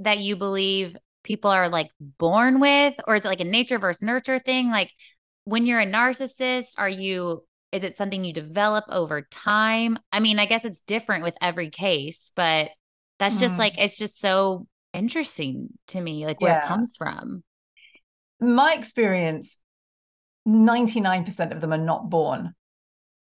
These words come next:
Speaker 2: Ninety-nine percent of babies that I've ever met, I've ever seen, I've ever heard of, feel. They feel. They don't
Speaker 1: Yeah.
Speaker 2: just feel how they're feeling. They feel how you're feeling, or they'll feel how an am-, animal would feel.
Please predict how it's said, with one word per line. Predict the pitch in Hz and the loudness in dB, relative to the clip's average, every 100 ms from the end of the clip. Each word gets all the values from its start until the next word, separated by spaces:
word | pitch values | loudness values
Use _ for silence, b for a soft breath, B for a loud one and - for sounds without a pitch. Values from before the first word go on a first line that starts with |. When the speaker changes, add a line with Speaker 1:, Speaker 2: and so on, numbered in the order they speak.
| _ 220 | _ 2
Speaker 2:
Ninety-nine | 220 220 226 196 185 175 | 4 4 2 2 2 -2
percent | 185 180 | -4 -6
of | 160 - | -6 0
babies | 170 180 180 175 175 | 0 0 -4 -2 -2
that | 175 | 2
I've | 185 214 | 4 4
ever | 190 165 | 2 0
met, | 160 160 - | 0 0 2
I've | 190 202 | 2 2
ever | 202 170 | 0 -4
seen, | 170 170 165 | -8 -8 -2
I've | - 247 240 | 2 4 4
ever | 208 190 | 2 2
heard | 208 226 202 | 4 4 4
of, | 165 156 175 175 _ _ _ _ _ _ _ - | 4 4 2 -4 _ _ _ _ _ _ _ -10
feel. | 370 208 151 151 _ _ | -4 -2 -2 -6 _ _
They | 214 214 | -2 -2
feel. | - 202 147 - - _ - | -2 0 0 -2 -12 _ -2
They | 208 | 2
don't | 220 | 4
Speaker 1:
Yeah. | 220 | 4
Speaker 2:
just | 226 226 | 0 -4
feel | 208 - | -10 -2
how | 190 | 2
they're | 185 190 | 2 0
feeling. | 202 196 190 190 190 B B B _ | -2 -2 0 0 -2 B B B _
They | 202 190 190 190 - | -2 0 2 -2 -6
feel | 196 180 | -6 -4
how | 170 | -2
you're | 175 190 262 | 0 2 0
feeling, | 254 247 240 233 226 | 0 -2 2 2 2
or | 185 | 0
they'll | 160 160 | -2 -2
feel | 180 165 | -2 -4
how | 170 156 | -2 -4
an | - | -2
am-, | 196 214 220 | 0 0 0
animal | 208 208 196 | 0 0 -2
would | 202 | -6
feel. | - 208 196 190 | -6 -2 -2 -2